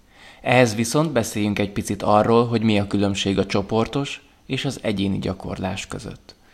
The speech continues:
Csoportos órán az ászanák sorrendjét és kitartási idejét a tanár szabja meg. Bizonyos tekintetben ez egyfajta egyszerűséget is kölcsönöz a gyakorlónak,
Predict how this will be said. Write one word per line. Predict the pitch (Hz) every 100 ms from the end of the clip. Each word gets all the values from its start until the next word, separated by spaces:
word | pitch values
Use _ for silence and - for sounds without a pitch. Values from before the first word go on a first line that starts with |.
| - - -
Csoportos | - 104 120 117 113 -
órán | 110 120 123
az | 117
ászanák | 87 104 - 107 101
sorrendjét | 98 - 104 110 113 120 139 -
és | 107 -
kitartási | 104 101 98 92 95 92 95
idejét | 107 110 113 113
a | -
tanár | - 101 95 90
szabja | - 98 101
meg. | 104 101 107 - - -
Bizonyos | - 123 120 120 113
tekintetben | 123 117 123 120 127 123 147
ez | 151
egyfajta | 135 120 - 113 113
egyszerűséget | - 98 - 104 101 - 107 104 98
is | 98 -
kölcsönöz | 107 98 - 98 95
a |
gyakorlónak, | 95 98 - 107 104 104 101 95 -